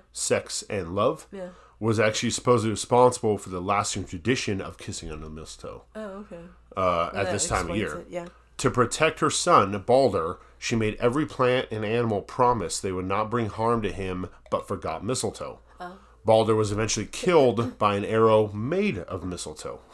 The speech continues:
Speaker 2: Oh.
Speaker 1: When he was later resurrected, goddess Frigga kissed all of her friends with joy and made the mistletoe plant sacred,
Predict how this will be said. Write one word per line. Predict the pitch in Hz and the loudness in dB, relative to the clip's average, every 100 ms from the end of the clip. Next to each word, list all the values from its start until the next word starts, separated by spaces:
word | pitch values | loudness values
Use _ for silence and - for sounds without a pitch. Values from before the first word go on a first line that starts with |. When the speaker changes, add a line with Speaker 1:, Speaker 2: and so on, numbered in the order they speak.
| - - | -20 -16
Speaker 2:
Oh. | 254 214 170 - - | -12 -10 -12 -16 -12
Speaker 1:
When | - 113 | -2 2
he | 123 | 4
was | 120 | 4
later | 110 123 117 | 6 6 6
resurrected, | 107 95 95 147 - 85 101 - - | 2 2 2 2 0 -6 -6 -10 -2
goddess | 107 101 95 | 2 2 2
Frigga | 131 120 104 | -2 0 0
kissed | - 147 - | -2 -6 -4
all | - 120 175 | 0 2 2
of | |
her | 160 | 0
friends | 143 156 147 107 | -2 -2 0 -4
with | 110 | -4
joy | 98 107 117 | -2 0 0
and | 113 | -2
made | 101 107 | -4 -4
the | 110 | -4
mistletoe | 117 - 123 | -4 -4 -4
plant | 110 120 113 | -4 -2 -4
sacred, | - - 147 98 80 82 | -4 -6 -6 -6 -8 -10